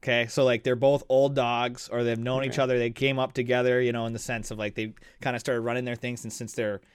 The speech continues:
Speaker 1: close to each other, of course they're gonna be trade partners. Of course their boats are gonna be crossing each other in the Dorsal Sea and that kinda stuff. And I like to imagine that when, um, Aubrey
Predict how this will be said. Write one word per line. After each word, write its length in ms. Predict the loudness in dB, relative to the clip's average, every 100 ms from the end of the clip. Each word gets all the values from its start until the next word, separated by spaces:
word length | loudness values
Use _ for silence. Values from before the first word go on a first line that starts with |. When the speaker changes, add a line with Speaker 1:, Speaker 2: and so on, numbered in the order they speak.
| _
Speaker 1:
close 200 | 6 6
to 100 | 6
each 120 | 0 2
other, 140 | 0
of 100 | 0
course 220 | 2 2
they're 100 | 0
gonna 120 | -2
be 80 | -4
trade 260 | -2 -2 0
partners. 380 | -2 -2 -4 -6
Of 40 |
course 200 | 0 0
their 100 | 0
boats 320 | -2 -4 -4
are 40 | -6
gonna 120 | -2
be 140 | -2
crossing 360 | -2 -2 -2 -6
each 140 | -4
other 140 | -2 -2
in 80 | -4
the 60 |
Dorsal 360 | -4 -4 -4 -8
Sea 280 | -4 -2 0
and 100 | -2
that 140 | -6
kinda 160 | -6 -6
stuff. 320 | -4 -6 -8 _ -8 -8 -8 -16 -12 -2
And 360 | 0 2 -2 -6 -4
I 100 | 2
like 200 | 4 4
to 100 | 4
imagine 420 | 2 2 0 -2 -2
that 240 | -4 -4
when, 500 | -6 -4 -4 -6 -10 _ _ _ -6
um, 540 | -4 -4 -6 -8 -12 _ _ _ _ _ _ _ _ _ _ _ _ _ -2
Aubrey 640 | 2 2 2 2 0 -2